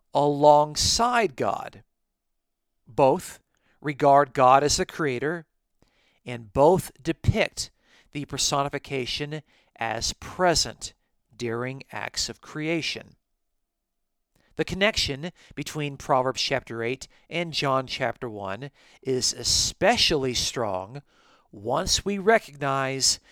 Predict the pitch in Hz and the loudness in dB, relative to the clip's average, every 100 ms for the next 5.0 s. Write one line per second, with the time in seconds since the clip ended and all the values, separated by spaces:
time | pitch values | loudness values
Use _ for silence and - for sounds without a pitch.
0 | - - 139 - 139 135 135 139 139 202 | -20 -4 -4 -4 -2 0 0 -2 2 4
1 | 247 170 135 139 120 120 131 123 123 - | 4 2 0 -2 -4 -2 0 0 -2 -6
2 | 117 107 120 104 95 127 156 _ _ _ | -8 -8 -8 -8 -8 -10 -12 _ _ _
3 | _ _ _ - 127 123 - - 151 170 | _ _ _ -10 -8 -4 -2 0 0 0
4 | - 180 170 165 127 139 143 139 139 143 | 2 6 6 4 0 0 2 2 0 -2